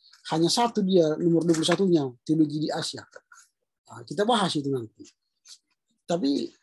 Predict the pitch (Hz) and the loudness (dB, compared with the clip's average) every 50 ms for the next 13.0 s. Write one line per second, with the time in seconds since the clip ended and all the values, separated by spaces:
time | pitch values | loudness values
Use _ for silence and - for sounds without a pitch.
0 | _ _ _ 196 185 170 160 180 170 - 196 170 - 185 - - _ 240 294 320 | _ _ _ -4 -2 0 0 -2 -2 -2 -4 -4 -4 -4 -6 -4 _ 0 0 0
1 | - 165 160 - - 247 285 - - 196 180 170 - 160 151 151 151 147 151 147 | 0 -2 -6 -6 -4 -6 -6 -6 -4 -4 -4 -4 -4 -4 -4 -2 -2 -2 -2 -2
2 | 131 135 180 226 - 180 165 151 135 139 135 - _ _ 196 208 214 - - _ | -2 -4 -6 -6 -4 -4 -4 -2 -2 -6 -8 -10 _ _ -6 -6 -6 -8 -12 _
3 | _ _ _ _ _ _ 175 180 190 220 202 190 240 220 175 - - _ _ _ | _ _ _ _ _ _ 0 0 2 0 -4 -4 -6 -6 -6 -8 -10 _ _ _
4 | _ _ _ _ _ _ _ _ _ _ _ _ _ _ _ _ - 135 - - | _ _ _ _ _ _ _ _ _ _ _ _ _ _ _ _ -10 -10 -8 -8
5 | 147 139 147 143 143 160 165 156 147 139 - 151 139 131 127 - - 123 110 - | -6 -6 -6 -4 -4 -4 -2 -2 -4 -6 -6 -8 -8 -8 -8 -8 -10 -10 -8 -10
6 | 135 131 131 120 123 127 120 110 _ _ _ _ _ - 160 151 147 170 165 170 | -8 -8 -8 -10 -12 -18 -20 -20 _ _ _ _ _ -8 -8 -6 -2 0 2 2
7 | 175 160 156 170 - 196 175 160 160 160 165 147 - - 143 131 143 175 202 147 | 2 2 2 0 2 2 2 2 2 0 -2 -2 0 -2 -2 -2 -2 -2 -4 -4
8 | 117 127 143 139 123 113 - _ - - - - 135 131 135 143 139 143 165 180 | -4 -6 -8 -8 -8 -12 -16 _ -20 -20 -16 -12 -10 -8 -6 -6 -4 -2 -2 -2
9 | 175 - - - - 131 123 131 127 - 185 160 - 139 127 117 127 127 - - | -2 -4 -6 -10 -12 -12 -10 -12 -10 -10 -10 -10 -10 -10 -12 -12 -12 -14 -16 -18
10 | _ _ _ _ _ _ _ _ _ _ _ _ - - 64 62 60 60 60 60 | _ _ _ _ _ _ _ _ _ _ _ _ -16 -14 -14 -12 -12 -14 -14 -14
11 | - - - - - - - _ - - - 156 156 - - 160 151 143 131 139 | -14 -10 -10 -10 -10 -10 -14 _ -12 -4 -2 -2 -2 -2 -4 -4 -4 -4 -4 -4
12 | 139 131 - 135 123 120 135 123 120 - - 127 123 127 127 120 120 123 120 117 | -6 -8 -8 -10 -10 -10 -10 -10 -10 -12 -12 -14 -14 -12 -12 -12 -12 -12 -14 -16